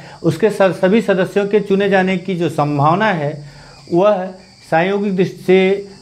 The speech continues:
उसको सुनिश्चित नहीं किया जाता है। हो जाए तो भी ठीक है, नहीं हुआ तो भी ठीक है।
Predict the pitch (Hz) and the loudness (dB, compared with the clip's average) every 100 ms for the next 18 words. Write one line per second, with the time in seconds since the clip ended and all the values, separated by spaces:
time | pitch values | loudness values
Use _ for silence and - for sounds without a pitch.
0 | - 151 - 185 180 175 170 180 170 165 | -10 -8 0 0 2 -2 0 -2 2 2
1 | 156 135 104 95 - 92 92 - 139 156 | 2 0 0 -2 -4 -6 -6 -2 2 2
2 | 160 165 170 151 123 139 165 160 202 185 | 2 2 0 -4 -4 -4 -6 -6 -4 -4
3 | 147 139 127 170 190 - - 107 95 - | -2 -2 0 0 0 -4 -2 -2 -2 -6
4 | 90 98 | -6 -8